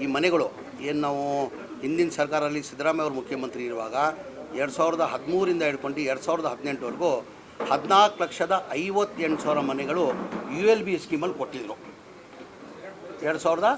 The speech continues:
ಹದಿಮೂರರಿಂದ ಹಿಡ್ಕೊಂಡು ಎರಡು ಸಾವಿರದ ಹದಿನೆಂಟುವರೆಗೂ ಹದಿನಾಲ್ಕು ಲಕ್ಷದ ಐವತ್ತೆಂಟು ಸಾವಿರ ಮನೆಗಳು ಕೊಟ್ಟಿದ್ರು.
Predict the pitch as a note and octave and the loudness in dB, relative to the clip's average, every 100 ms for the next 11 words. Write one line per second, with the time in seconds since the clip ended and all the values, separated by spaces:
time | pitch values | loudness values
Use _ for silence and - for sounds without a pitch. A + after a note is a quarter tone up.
0 | - - - C3+ D3 G3 G#3 F#3+ F3 D#3+ | -2 -18 -6 -4 2 6 6 6 4 4
1 | F3+ G3+ D#3 - E3+ D#3+ C#3 D#3 D#3+ D3 | 0 0 0 0 0 2 0 0 -2 -2
2 | D3 G3 A3 - - - A#2+ C3 F#3 G#3 | 0 0 0 -4 -18 -10 -6 2 8 10
3 | G#3 F3+ - F3+ F#3+ C3+ E3 F#3+ F#3+ E3+ | 8 2 -2 2 2 2 0 0 2 0
4 | D#3 D3+ D3 C3+ C3 E3 - - A#2 G#2 | -2 -2 -2 -2 -6 -4 -4 -2 -2 -4